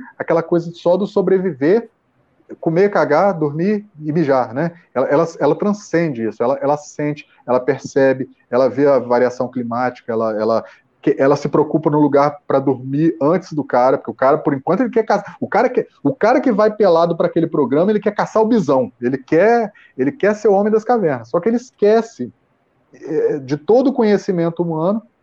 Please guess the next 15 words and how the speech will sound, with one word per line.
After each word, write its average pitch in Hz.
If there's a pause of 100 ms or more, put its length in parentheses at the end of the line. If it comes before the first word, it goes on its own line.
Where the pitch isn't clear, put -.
(160)
né? 196 (220)
É, 123
ele 127
pula 175
esse 143
estágio 151 (280)
e, 190
e 196
acha 170
que -
só 196
a 180
sobrevivência, 190
só 165
o, 165